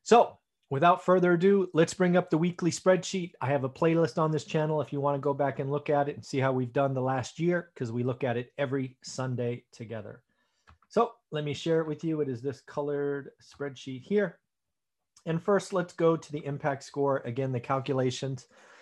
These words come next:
Uh, first and foremost, I see this as us interacting together.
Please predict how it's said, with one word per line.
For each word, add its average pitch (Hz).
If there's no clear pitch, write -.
Uh, 143
first -
and 156
foremost, 170
I 185
see 208
this 185
as 156
us 147
interacting 127
together. 107